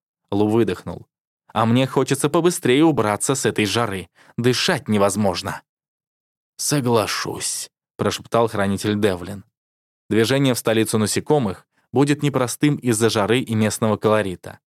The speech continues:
Тем более, что скоро должен начаться турнир сильнейших, проводимый один раз в лунный цикл. Обычно в это время происходит настоящий хаос — где умереть может каждый.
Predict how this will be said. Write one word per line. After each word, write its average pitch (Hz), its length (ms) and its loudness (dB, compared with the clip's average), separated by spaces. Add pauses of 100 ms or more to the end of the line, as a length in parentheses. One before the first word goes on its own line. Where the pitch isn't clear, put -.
(320)
Тем 104 220 0
более, 113 280 4
что 98 240 -2
скоро 127 380 2
должен 135 360 2
начаться 123 440 0
турнир 110 380 0
сильнейших, 120 800 -2 (240)
проводимый 113 500 2
один 110 380 0
раз 104 300 -2
в 95 60 -8
лунный 104 320 2
цикл. - 460 -8 (880)
Обычно 120 520 0
в 110 60 4
это 104 160 2
время 147 340 2
происходит 143 580 0
настоящий 117 600 0
хаос — 110 520 -4 (280)
где 107 160 4
умереть 110 460 2
может 113 320 0
каждый. 92 520 -4